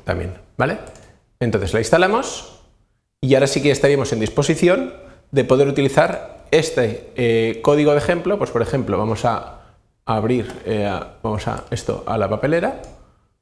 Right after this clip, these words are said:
vamos a abrir un ejemplo,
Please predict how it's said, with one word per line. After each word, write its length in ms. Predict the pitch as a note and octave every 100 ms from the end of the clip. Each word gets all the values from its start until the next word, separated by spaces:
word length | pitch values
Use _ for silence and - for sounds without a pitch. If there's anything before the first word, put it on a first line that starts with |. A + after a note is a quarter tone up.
| _
vamos 320 | A#2+ A#2+ A#2
a 500 | B2 A2+ E2 - - -
abrir 340 | A#2 B2 C3
un 100 | A#2+
ejemplo, 680 | A2 D3 B2+ G2+ F#2+ F2+ -